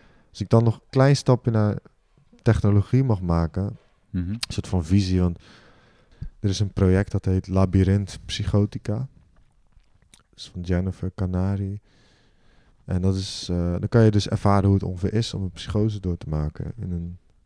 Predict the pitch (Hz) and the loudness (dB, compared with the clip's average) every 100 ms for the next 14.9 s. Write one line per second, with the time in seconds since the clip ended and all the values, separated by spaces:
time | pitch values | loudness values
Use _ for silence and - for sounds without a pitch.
0 | _ - 92 92 87 101 107 98 92 - | _ -10 -4 -4 0 2 2 2 -2 -2
1 | 90 90 90 90 - _ _ _ _ _ | -2 -2 -6 -12 -12 _ _ _ _ _
2 | _ _ 95 98 95 95 107 110 95 - | _ _ 4 6 6 6 4 2 -4 -4
3 | 92 113 - - - 113 - 127 - 92 | -4 -4 -8 -6 -2 -2 -2 -10 -4 -2
4 | 92 101 98 92 104 104 101 104 113 127 | 0 -2 -2 -4 -2 -2 0 0 2 0
5 | 101 95 101 95 87 87 101 120 92 85 | 0 0 0 0 -2 0 -2 -2 -4 -4
6 | 85 101 80 85 85 85 78 82 85 92 | -4 -2 -2 -6 -6 -6 -6 -4 -6 -6
7 | 87 87 87 85 - - - 85 82 85 | -6 -2 -4 -4 -10 -20 -16 -8 -6 -6
8 | 92 - 92 - 90 - 87 - - - | -8 -8 -8 -8 -10 -10 -12 -12 -8 -4
9 | 92 69 71 - 95 87 95 _ _ _ | -4 -4 -8 -4 -2 -4 -10 _ _ _
10 | _ - 92 101 104 80 85 104 101 - | _ -10 0 2 0 -4 -6 -6 -8 -12
11 | 85 80 78 _ - 92 98 95 - 95 | -10 -10 -10 _ -6 -4 -4 -6 -14 -16
12 | _ _ _ _ _ _ _ - 98 104 | _ _ _ _ _ _ _ -4 -2 2
13 | 90 90 87 - _ _ _ _ _ _ | 0 0 -6 -16 _ _ _ _ _ _
14 | - 92 101 107 - 104 - - | -4 0 0 0 0 0 -2 -20